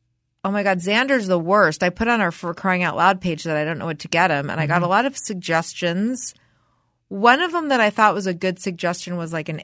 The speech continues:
Speaker 1: animator tablet.
Speaker 2: Mm-hmm.
Speaker 1: But I feel like
Speaker 2: That
Speaker 1: to get a
Speaker 2: makes
Speaker 1: good one,
Speaker 2: animation
Speaker 1: they're hundreds of dollars. It's like a thing where you draw,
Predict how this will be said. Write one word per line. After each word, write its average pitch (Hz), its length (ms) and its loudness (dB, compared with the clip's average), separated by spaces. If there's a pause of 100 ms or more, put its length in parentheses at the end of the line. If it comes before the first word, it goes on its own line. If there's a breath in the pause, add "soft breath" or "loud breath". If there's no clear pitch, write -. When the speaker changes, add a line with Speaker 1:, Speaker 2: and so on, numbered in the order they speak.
Speaker 1:
animator 233 720 0 (220)
tablet. 247 640 2 (100)
Speaker 2:
Mm-hmm. 160 400 0 (1080)
Speaker 1:
But 220 260 6 (240)
I 214 100 -4
feel 269 200 0
like 277 120 4
Speaker 2:
That 233 80 0
Speaker 1:
to 214 60 2
get 220 180 6
a 214 60 4
Speaker 2:
makes 185 120 -4
Speaker 1:
good 226 220 6
one, 254 100 2
Speaker 2:
animation 196 200 4
Speaker 1:
they're 180 120 4
hundreds 185 360 -2
of 151 80 -8
dollars. 165 580 -2
It's 262 200 -2
like 302 160 -2
a 285 80 0
thing 285 260 -2
where 240 80 -2
you 214 180 -4
draw, 190 280 -2